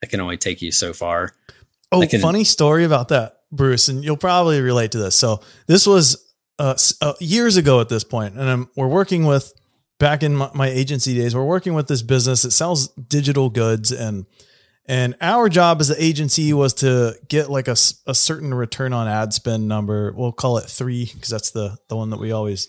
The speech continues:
Speaker 2: joke about. Like, everybody needs the three X roas, and then you can magically scale to the moon. So we're working with this company, and, and we would be, like, hitting that number. And, you know, we have these weekly meetings. And so we'd come to a meeting one week,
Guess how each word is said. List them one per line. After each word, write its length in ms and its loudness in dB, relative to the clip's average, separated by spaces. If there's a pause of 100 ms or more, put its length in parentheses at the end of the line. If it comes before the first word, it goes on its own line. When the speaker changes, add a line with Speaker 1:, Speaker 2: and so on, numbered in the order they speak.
(100)
Speaker 2:
joke 240 2
about. 220 0
Like, 160 -4
everybody 380 2
needs 280 0
the 120 0
three 320 0
X 240 -2
roas, 500 0
and 100 -6
then 100 -4
you 80 -6
can 160 -6
magically 540 -6 (360)
scale 320 2
to 100 2
the 80 0
moon. 280 -2
So 260 2 (320)
we're 120 2
working 260 4
with 120 0
this 160 2
company, 440 -4 (720)
and, 380 2 (640)
and 300 4
we 180 2
would 200 2
be, 280 0
like, 220 0
hitting 380 0
that 180 0
number. 420 -4 (400)
And, 300 -2
you 80 4
know, 100 4
we 100 4
have 120 4
these 160 2
weekly 360 0
meetings. 440 -4 (240)
And 140 2
so 80 6
we'd 180 2
come 180 -2
to 80 6
a 80 6
meeting 340 0
one 200 0
week, 280 -4